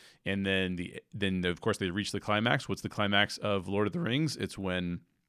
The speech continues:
Frodo is about to throw the ring into Mount Doom. He's not able to actually do that, which I think is a fascinating concept, and that's a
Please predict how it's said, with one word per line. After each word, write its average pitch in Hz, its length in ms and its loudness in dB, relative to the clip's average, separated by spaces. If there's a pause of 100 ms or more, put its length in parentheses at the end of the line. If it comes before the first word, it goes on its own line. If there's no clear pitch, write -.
(640)
Frodo 107 360 8
is 101 80 6
about 101 260 4
to 92 80 -2
throw 104 340 2
the 95 120 2
ring 101 260 4
into 95 160 4
Mount 95 280 4
Doom. 123 320 -2 (400)
He's 95 160 -6
not 92 160 2
able 95 200 2
to 87 120 -2
actually 90 240 0
do 107 200 0
that, 104 260 0
which - 140 -6
I 92 60 0
think 90 120 -2
is 73 80 -6
a - 40 -10
fascinating 90 440 0
concept, 104 420 -2
and 85 80 -4
that's 82 160 -6
a 78 60 -8